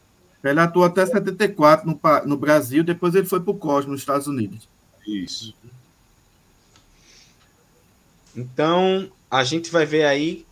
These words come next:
Speaker 3: quais foram os dois melhores anos para o Santa Cruz na década de setenta. O ano de setenta e cinco e o ano de setenta e oito, né? Em setenta e cinco, o Santa Cruz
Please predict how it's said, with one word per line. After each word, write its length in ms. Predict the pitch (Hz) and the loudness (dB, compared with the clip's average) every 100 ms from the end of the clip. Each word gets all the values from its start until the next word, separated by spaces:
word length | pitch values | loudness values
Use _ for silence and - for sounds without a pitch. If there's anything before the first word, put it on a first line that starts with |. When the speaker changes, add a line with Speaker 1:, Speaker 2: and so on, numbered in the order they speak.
| _ - | _ -8
Speaker 3:
quais 180 | 202 | -8
foram 240 | - 190 185 | -4 -2 -2
os 160 | 160 | -6
dois 300 | 143 202 202 | -4 -2 -2
melhores 500 | 185 165 165 151 120 | -2 0 0 -2 -4
anos 400 | 127 135 135 135 | -6 -6 -6 -10
para 300 | - 131 135 | -10 -4 -4
o 40 | 147 | -4
Santa 280 | 131 127 113 | -8 -10 -10
Cruz 200 | 123 131 | -8 -6
na 60 | |
década 300 | 123 123 127 | -6 -4 -4
de 80 | 127 | -4
setenta. 480 | 135 127 95 87 _ _ _ - - _ _ _ _ | -6 -6 -12 -12 _ _ _ -20 -20 _ _ _ _
O 120 | 113 | -2
ano 140 | 127 127 | 0 0
de 60 | |
setenta 420 | 127 135 131 156 156 | -2 -4 -4 -4 -4
e 60 | |
cinco 480 | - - 156 165 - _ _ | -4 -4 -6 -6 -18 _ _
e 80 | 135 | -4
o 80 | 135 | -2
ano 200 | 139 135 | -2 -4
de 80 | 131 | -6
setenta 480 | - 127 151 151 156 | -8 -6 -8 -2 -2
e 60 | |
oito, 420 | 107 104 98 - - _ | 0 -4 -8 -16 -20 _
né? 260 | 101 113 127 _ _ | -8 -8 -8 _ _
Em 80 | 123 | -10
setenta 360 | 135 127 131 135 | -10 -8 -8 -6
e 80 | |
cinco, 520 | 127 147 165 165 139 131 | -4 -2 -4 -4 -6 -6
o 60 | |
Santa 320 | 131 127 127 | -6 -4 -4
Cruz 500 | 127 135 147 156 - | -2 -4 -2 -4 -10